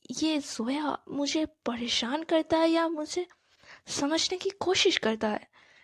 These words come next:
लेकिन एक बात तो है, इसकी बातें सीधा दिल तक चली जाती है।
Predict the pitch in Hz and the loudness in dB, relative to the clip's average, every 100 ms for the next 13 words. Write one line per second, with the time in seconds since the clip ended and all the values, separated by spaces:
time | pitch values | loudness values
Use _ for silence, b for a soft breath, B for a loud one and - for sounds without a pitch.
0 | b 226 226 226 - 277 370 - 302 311 | b -2 -2 -4 -4 -2 -2 0 2 2
1 | - 339 - - 233 _ _ B B B | -2 -8 -6 -8 -10 _ _ B B B
2 | - - - - 254 247 233 - - - | -8 -8 -6 -6 -4 -4 -6 -8 -8 -8
3 | - 302 - 311 302 294 269 - _ 233 | -4 -4 -4 -6 -4 -4 -4 -8 _ -2
4 | 233 240 277 - 233 214 214 214 - 247 | 0 0 -2 -2 -2 -2 -4 -6 -10 -14
5 | - | -16